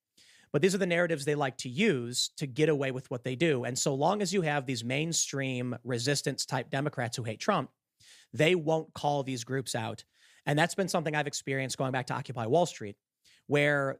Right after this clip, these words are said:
the, the peaceful, legitimate protesters are told by these groups to respect their, quote, "diversity of tactics." It's the, it's the stupidest idea I've ever heard.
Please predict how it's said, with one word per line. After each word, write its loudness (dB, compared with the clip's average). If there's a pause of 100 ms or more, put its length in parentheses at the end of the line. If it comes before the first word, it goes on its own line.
the, 0 (400)
the -10
peaceful, 0 (240)
legitimate 2
protesters -6 (240)
are 4
told 2
by 0
these -8
groups -4
to -2
respect -2
their, -4
quote, -2 (360)
"diversity 2
of 0
tactics." -4
It's -4
the, -2
it's -2
the -2
stupidest 0
idea 2
I've 0
ever -2
heard. 0